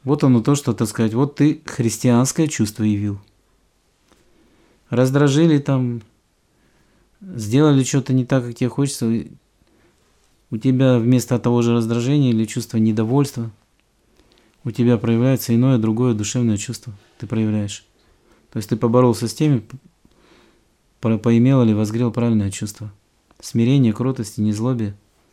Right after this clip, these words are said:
добродушие, великодушие. Вот оно опять христианское чувство проявляется. Вот так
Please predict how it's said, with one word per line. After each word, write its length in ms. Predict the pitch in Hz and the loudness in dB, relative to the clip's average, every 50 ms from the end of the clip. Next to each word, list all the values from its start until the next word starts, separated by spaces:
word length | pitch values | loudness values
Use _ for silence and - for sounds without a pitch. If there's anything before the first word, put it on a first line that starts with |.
| _ _ _ _ _ _ _ - | _ _ _ _ _ _ _ -8
добродушие, 560 | 110 104 104 110 113 110 127 - - 110 104 | -6 -2 0 0 0 0 -2 -2 -2 -2 -4
великодушие. 640 | 101 101 - - 107 101 110 110 - - 113 107 - _ _ _ _ _ _ _ _ _ _ _ _ _ _ _ _ _ _ _ _ _ - | -4 -4 -4 -4 -4 -4 -6 -8 -8 -10 -14 -16 -18 _ _ _ _ _ _ _ _ _ _ _ _ _ _ _ _ _ _ _ _ _ -2
Вот 200 | 120 131 147 147 | 0 0 2 4
оно 160 | 135 127 120 | 4 4 4
опять 260 | 117 113 139 131 - | 2 2 0 -2 -2
христианское 520 | - 113 104 - - 123 123 113 - 107 | -4 -8 -6 -4 -4 -4 -4 -4 -6 -8
чувство 320 | 101 - - 110 - - 107 | -8 -8 -8 -10 -10 -10 -10
проявляется. 580 | 101 110 110 110 107 110 107 101 101 - - - _ _ _ _ _ _ _ _ _ _ _ _ _ _ _ _ _ _ _ _ _ _ _ _ _ _ _ _ _ _ _ _ _ _ _ _ _ _ _ _ _ _ | -8 -6 -6 -6 -4 -4 -6 -8 -8 -12 -16 -20 _ _ _ _ _ _ _ _ _ _ _ _ _ _ _ _ _ _ _ _ _ _ _ _ _ _ _ _ _ _ _ _ _ _ _ _ _ _ _ _ _ _
Вот 200 | 131 123 131 - | -2 -2 0 2
так 300 | 170 160 127 - - | 2 2 2 0 -4